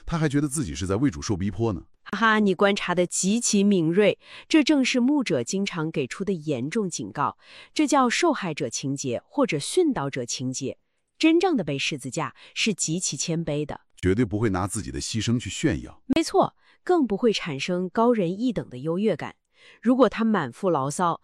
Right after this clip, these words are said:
Speaker 2: 那他背的只是他庞大的自我中心。
Speaker 1: 听完这些，我觉得十字架真的不是倒霉事儿，不是自虐，也不是V I P的选修课，而是被圣灵的喜乐所驱动的甘心顺服。它让你不再以自我为王。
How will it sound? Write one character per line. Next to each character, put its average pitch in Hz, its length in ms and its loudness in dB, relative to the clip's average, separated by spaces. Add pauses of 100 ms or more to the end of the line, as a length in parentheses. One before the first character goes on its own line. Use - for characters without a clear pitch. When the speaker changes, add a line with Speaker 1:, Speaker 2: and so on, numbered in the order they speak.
(140)
Speaker 2:
那 269 120 -2
他 - 200 -2
背 294 260 2
的 143 140 -4
只 - 220 -4
是 180 180 -2
他 208 180 -6
庞 143 320 -8
大 190 160 -2
的 143 100 -6
自 - 200 -4
我 117 160 -4
中 143 200 -6
心。 165 340 -4 (180)
Speaker 1:
听 165 120 2
完 131 140 8
这 123 140 4
些， 92 380 0 (140)
我 82 120 -2
觉 82 120 0
得 90 60 2
十 80 220 -4
字 92 120 -6
架 107 140 0
真 113 180 0
的 131 80 2
不 95 100 -6
是 95 160 -4
倒 67 160 -4
霉 65 180 -4
事 - 140 -2
儿， - 140 -4 (280)
不 120 100 0
是 139 140 0
自 147 200 2
虐， 143 260 2 (240)
也 82 120 -2
不 120 120 -4
是 123 100 0
V 139 220 4
I 151 100 2
P - 160 -2
的 135 100 0
选 120 280 -6
修 123 200 0
课， - 300 -4 (720)
而 78 160 -2
是 82 180 -2
被 92 180 2
圣 131 400 2
灵 87 160 0
的 101 120 4
喜 - 260 -6
乐 78 180 0
所 65 240 -6
驱 95 220 -8
动 90 160 0
的 65 120 -8
甘 135 300 0
心 120 240 2
顺 92 240 -4
服。 - 360 -14 (480)
它 180 100 -2
让 175 240 2
你 98 80 2
不 - 240 0
再 170 200 2
以 67 160 -8
自 254 240 0
我 87 240 0
为 65 200 -6
王。 60 240 -10